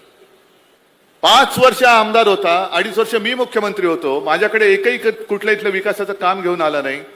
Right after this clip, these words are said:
अडीच वर्ष झाल्यानंतर ह्यांनी गद्दारी करून सरकार पाडलं, खोके घेऊन तिकडे गेला, म्हणजे जनतेला धोके आणि स्वतःला खोके. खोके घेऊन तिकडे गेल्यानंतर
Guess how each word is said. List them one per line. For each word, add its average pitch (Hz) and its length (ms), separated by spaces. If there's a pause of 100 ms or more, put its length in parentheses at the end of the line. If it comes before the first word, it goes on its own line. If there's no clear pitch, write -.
(1400)
अडीच 208 320
वर्ष 247 240
झाल्यानंतर 196 1160
ह्यांनी 165 200
गद्दारी 185 400
करून 226 260
सरकार 214 400
पाडलं, 143 420 (2250)
खोके 185 320
घेऊन 240 180
तिकडे 233 360
गेला, 170 460 (1000)
म्हणजे 208 140
जनतेला 202 460
धोके 208 520
आणि 175 200
स्वतःला 233 360
खोके. 220 640 (2000)
खोके 214 280
घेऊन 240 200
तिकडे 233 320
गेल्यानंतर 208 880